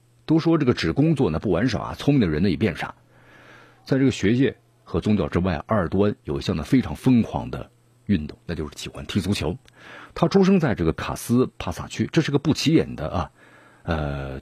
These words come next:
街区，但是呢，唯一的光环就是当地有一个足球俱乐部。在那里呢，埃尔多安成为了一名的半职业的球员，他的梦想是加入国家队。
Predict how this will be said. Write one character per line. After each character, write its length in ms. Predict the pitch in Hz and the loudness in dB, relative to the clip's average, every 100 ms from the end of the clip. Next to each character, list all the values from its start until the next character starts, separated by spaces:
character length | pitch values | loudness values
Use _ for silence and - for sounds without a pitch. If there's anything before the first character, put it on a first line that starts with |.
| - | -4
街 160 | - 90 | 0 0
区， 180 | - - | -2 -4
但 140 | 131 | 0
是 60 | 113 | 0
呢， 100 | 87 | 2
唯 80 | 92 | 2
一 60 | 143 | 2
的 60 | |
光 220 | 131 156 | 4 2
环 160 | 139 73 | 2 -4
就 100 | 67 | -8
是 140 | - - | -12 0
当 200 | 127 127 | 2 2
地 80 | |
有 160 | 98 62 | 0 -2
一 100 | 67 | -4
个 160 | 90 - _ | -4 -4 _
足 180 | - 101 | -2 -2
球 220 | - 82 | -2 -6
俱 160 | - 104 | -4 -2
乐 80 | 123 | 2
部。 180 | 160 - _ _ _ _ _ _ | 0 -2 _ _ _ _ _ _
在 120 | - | -2
那 180 | 147 160 | 0 2
里 100 | 107 | 0
呢， 120 | 78 80 | -2 -2
埃 100 | 117 | 0
尔 100 | 82 | 0
多 140 | 101 | 2
安 100 | 113 | 0
成 200 | - 80 | 0 -2
为 100 | 82 | 0
了 60 | 80 | 2
一 40 | |
名 160 | 87 65 | 0 -2
的 60 | |
半 200 | 67 104 - | -2 -2 -2
职 100 | 78 | -4
业 60 | |
的 60 | 85 | -2
球 140 | - | -2
员， 200 | 87 87 131 | -2 -2 -6
他 100 | - | -2
的 60 | 147 | 0
梦 160 | 180 | 2
想 180 | 110 - | 0 -4
是 60 | 78 | -6
加 140 | 90 | -6
入 100 | 87 | -4
国 160 | 78 73 | -4 -2
家 100 | 95 | 0
队。 120 | 127 | -2